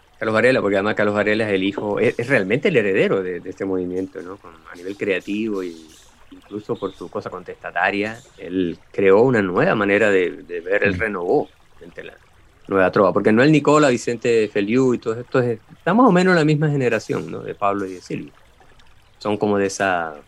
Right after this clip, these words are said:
Speaker 1: son como el, el grupo de los patriarcas, ¿no? Ahora, es muy interesante lo que pasa en Cuba en los años sesenta porque se crea un grupo que se llama el Grupo de Experimentación Sonora del Instituto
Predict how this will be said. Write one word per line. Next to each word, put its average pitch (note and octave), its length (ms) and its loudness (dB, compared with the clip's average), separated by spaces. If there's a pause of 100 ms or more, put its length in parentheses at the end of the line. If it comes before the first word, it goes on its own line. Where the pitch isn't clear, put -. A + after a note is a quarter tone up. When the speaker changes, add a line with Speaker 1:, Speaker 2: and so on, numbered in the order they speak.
Speaker 1:
son G#2 180 -4
como G2+ 160 -2
el, - 240 -8
el F#2 100 -2
grupo A#2 240 2
de A2+ 40 6
los G2+ 100 0
patriarcas, G2+ 680 -2
¿no? G3+ 100 -14 (480)
Ahora, D3 140 2
es D3+ 60 4
muy G3+ 80 8
interesante A3 460 4
lo G3 100 4
que E3+ 100 2
pasa E3+ 240 2
en D#3+ 80 4
Cuba E3+ 220 4
en D#3+ 80 4
los D3 140 -2
años D3+ 200 0
sesenta D3 420 -2
porque C3+ 280 -4
se A#2 160 -6
crea C3+ 400 2
un B2+ 480 -4
grupo C3 340 -2
que G#2+ 80 -10
se A#2+ 120 -12
llama B2 100 -4
el A#2 80 -2
Grupo C3+ 280 2
de A#2+ 80 6
Experimentación A2 920 0
Sonora C3 480 2 (840)
del G#2 200 4
Instituto C3 840 2